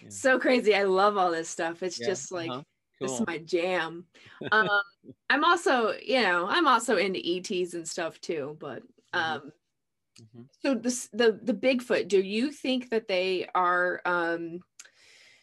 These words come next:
Speaker 2: I've heard a lot of different theories about Bigfoot, but, um, wh-, wh-, what is their connection with Mount Shasta?
Speaker 1: They live there. It's their home. I've seen them.
Speaker 2: Okay. So do you, but do you think that they are, um,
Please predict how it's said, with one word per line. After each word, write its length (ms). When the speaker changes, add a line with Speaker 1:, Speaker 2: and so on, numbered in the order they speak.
Speaker 2:
I've 140
heard 140
a 40
lot 220
of 40
different 260
theories 280
about 200
Bigfoot, 420
but, 260
um, 360
wh-, 280
wh-, 120
what 360
is 120
their 160
connection 480
with 160
Mount 200
Shasta? 480
Speaker 1:
They 120
live 260
there. 220
It's 200
their 120
home. 320
I've 160
seen 300
them. 240
Speaker 2:
Okay. 400
So 160
do 140
you, 80
but 180
do 100
you 120
think 200
that 140
they 260
are, 540
um, 640